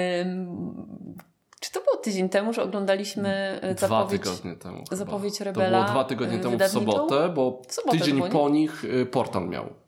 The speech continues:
Speaker 2: swoje.
Speaker 1: To było tydzień temu już?
Speaker 2: A, tydzień
Speaker 1: Kurde,
Speaker 2: temu
Speaker 1: ale
Speaker 2: był,
Speaker 1: szybko
Speaker 2: tak.
Speaker 1: zleciał.
Speaker 2: Mhm.
Speaker 1: No więc Marcin sobie to puścił na duży ekran i my sobie
Speaker 2: Robiłem
Speaker 1: tak
Speaker 2: pączki.
Speaker 1: No i my sobie tak, nie, pączki to robiłeś, jak był Portalkon.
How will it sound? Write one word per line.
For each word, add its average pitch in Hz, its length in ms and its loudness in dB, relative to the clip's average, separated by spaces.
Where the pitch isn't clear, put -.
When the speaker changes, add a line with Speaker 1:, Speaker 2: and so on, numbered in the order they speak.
Speaker 2:
swoje. - 340 -4
Speaker 1:
To - 80 -6
było 185 140 0
tydzień 151 280 -6
temu 143 200 -4
już? 208 180 -4
Speaker 2:
A, 110 100 2
tydzień 120 220 2
Speaker 1:
Kurde, 117 160 0
Speaker 2:
temu 113 120 4
Speaker 1:
ale 110 100 2
Speaker 2:
był, 104 80 -2
Speaker 1:
szybko - 140 -4
Speaker 2:
tak. 160 120 -2
Speaker 1:
zleciał. - 300 -8
Speaker 2:
Mhm. 117 320 -2
Speaker 1:
No 220 120 2
więc 277 300 0
Marcin 220 320 2
sobie 196 180 0
to 190 120 -2
puścił 175 380 -8
na 165 140 0
duży 160 320 -4
ekran 202 600 -4
i 175 400 -4
my 165 80 -6
sobie 107 100 -4
Speaker 2:
Robiłem 120 340 4
Speaker 1:
tak 117 60 -4
Speaker 2:
pączki. 98 420 -2
Speaker 1:
No 226 300 4
i 214 40 0
my 247 120 0
sobie 247 160 -2
tak, 208 260 -4
nie, 208 200 2
pączki 220 300 -4
to - 80 -6
robiłeś, 175 420 -4
jak - 340 -10
był - 240 -10
Portalkon. 339 800 -2